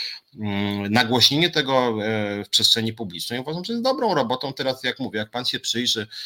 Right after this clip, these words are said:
temu, co się dzieje, nawet w tych mediach, gdzie ten Mencen tak panuje, czyli jakiś tam TikTok, czy duże zasięgi na jakimś tam, e, Twitterze, czy Facebooku, to bardzo dużo jest, e, w-, wklejonych zdjęć jego ofert pracy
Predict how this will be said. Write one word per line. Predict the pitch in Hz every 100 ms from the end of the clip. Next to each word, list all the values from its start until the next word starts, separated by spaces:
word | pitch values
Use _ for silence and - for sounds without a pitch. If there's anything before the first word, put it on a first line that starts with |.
| - -
temu, | 110 117
co | 113
się | 104 98
dzieje, | 107 117
nawet | 104 156 156
w | 110
tych | - 127
mediach, | 113 113 107
gdzie | 101
ten | - 107
Mencen | 101 120 107 104
tak | 107 -
panuje, | - 123 131 110 90
czyli | - 98
jakiś | 82 -
tam | 95 92
TikTok, | 147 139 113 95
czy | 98
duże | 90 90 92
zasięgi | 92 - 98 90
na | 98
jakimś | - 98
tam, | - 95 95
e, | 92 90 87 87
Twitterze, | - 127 127 151 160 127
czy | 107 101
Facebooku, | 104 95 87 - 120 - - - -
to | 131 139
bardzo | 262 269 190
dużo | 135 127 117 110
jest, | 107 110 -
e, | 113 107 101 101 98 95 95 95 95
w-, | 92 - - - 107 107 104 98 95
wklejonych | - 127 120 123 143 117
zdjęć | 98 92 117 120
jego | 123 107 101
ofert | - 107 -
pracy | 101 98 160 -